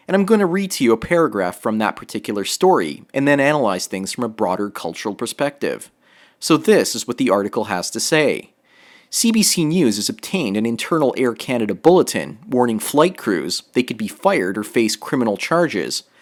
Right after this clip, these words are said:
for placing inappropriate material in the flight deck, also known as the cockpit.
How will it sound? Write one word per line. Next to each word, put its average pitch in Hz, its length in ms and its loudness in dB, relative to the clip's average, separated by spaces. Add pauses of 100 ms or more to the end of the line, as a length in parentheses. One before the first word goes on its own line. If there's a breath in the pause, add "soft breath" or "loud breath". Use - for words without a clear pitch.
(180 soft breath)
for 135 120 -4
placing 135 520 2
inappropriate 123 680 0
material 107 640 0
in 104 80 -2
the 120 60 -4
flight 160 340 -2
deck, - 400 -4 (300)
also 123 340 4
known 95 260 0
as 98 120 -6
the 107 100 -10
cockpit. 147 640 0